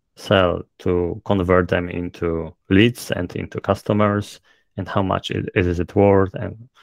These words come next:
so, for example, I have one customer who spends north of five thousand dollars a month to sell few hundred books because he knows that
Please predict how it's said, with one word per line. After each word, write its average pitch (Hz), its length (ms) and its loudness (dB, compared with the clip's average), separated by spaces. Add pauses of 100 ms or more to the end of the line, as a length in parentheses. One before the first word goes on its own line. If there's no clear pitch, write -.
(240)
so, 101 340 -2 (340)
for 127 200 4
example, 107 420 4
I 98 80 4
have 95 180 -2
one 107 200 0
customer 92 480 -4
who - 160 -8
spends 92 560 -4
north 101 360 0
of - 300 -8 (320)
five 92 240 0
thousand 87 340 -2
dollars 90 360 0
a - 100 -6
month 90 440 -4 (680)
to - 120 -8
sell 92 180 -2
few 110 200 0
hundred 87 380 -2
books - 440 -2
because 101 280 2
he 123 160 0
knows 101 360 2
that 95 220 -4